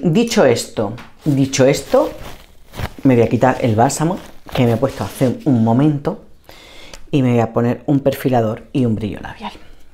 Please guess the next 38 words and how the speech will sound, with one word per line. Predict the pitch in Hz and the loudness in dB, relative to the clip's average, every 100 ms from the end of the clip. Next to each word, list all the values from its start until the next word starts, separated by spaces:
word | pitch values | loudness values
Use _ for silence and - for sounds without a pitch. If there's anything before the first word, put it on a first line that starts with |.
| - - - | -14 -12 -6
Y | 113 | -2
ya, | 117 - - - _ - _ _ _ - - - - - | -2 -4 -16 -20 _ -20 _ _ _ -20 -20 -20 -16 -2
el | 151 | 0
maquillaje | 135 127 117 113 - - | 0 0 -4 -4 -6 -6
queda | 113 | -6
finiquitado. | 98 92 95 95 - - - - _ _ _ _ _ - - - - - - - _ _ - - - - - - - - - - - - - - - - - - - - - - - - - - - | -6 -6 -6 -4 -6 -8 -12 -20 _ _ _ _ _ -20 -20 -20 -20 -20 -20 -20 _ _ -20 -20 -20 -20 -20 -20 -20 -20 -20 -20 -20 -20 -20 -20 -20 -20 -20 -20 -20 -20 -20 -20 -20 -20 -20 -12 -2
Y | 160 | 4
aquí | 151 - 139 | 4 6 6
ya | 139 | 6
no | 143 | 6
puedo | 135 131 117 | 6 6 6
hablar, | 123 151 147 - | 6 4 0 -2
me | 123 113 | 2 4
tengo | 117 117 113 | 4 4 2
que | |
callar | - 123 151 180 - | 2 4 4 2 2
con | 139 | 2
lo | 120 | 2
que | 120 | 2
me | 120 117 | 0 0
gusta | 135 143 131 | 0 0 0
a | 131 | 0
mí | 127 | -2
charlar. | - 127 151 175 160 - - - - - - - | -2 0 2 0 -2 -12 -20 -20 -20 -20 -20 -4
Ah, | 180 202 | 2 4
y | |
va | 156 | 6
a | 143 | 6
haber | 131 | 6
una | 127 117 | 4 2
clase | 113 117 - | 0 -2 -2
de | 110 110 | -4 -2
cejas, | 160 170 165 143 160 - | 0 2 2 0 -2 -4
de | 127 120 110 107 | 0 2 2 0
cómo | - 135 123 113 | 2 4 4 2
perfeccionar | 123 113 117 - 117 113 107 | -4 -2 -4 -2 -2 0 -2
la | 101 | -6
ceja. | - 147 151 - 123 | -4 -2 -2 -6 -12